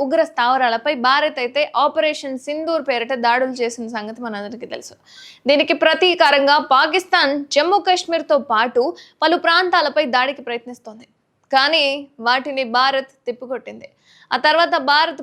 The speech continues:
పాక్పై దాడి చేసినట్లుగా ఇప్పటి వరకు సమాచారం అయితే అందింది.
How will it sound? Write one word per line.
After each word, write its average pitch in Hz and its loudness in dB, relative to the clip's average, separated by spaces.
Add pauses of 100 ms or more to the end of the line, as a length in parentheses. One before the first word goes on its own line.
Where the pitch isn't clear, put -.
పాక్పై 294 0
దాడి 254 -2
చేసినట్లుగా 269 -8
ఇప్పటి 320 -6
వరకు 269 -4
సమాచారం 254 -8
అయితే 226 -12
అందింది. 214 -18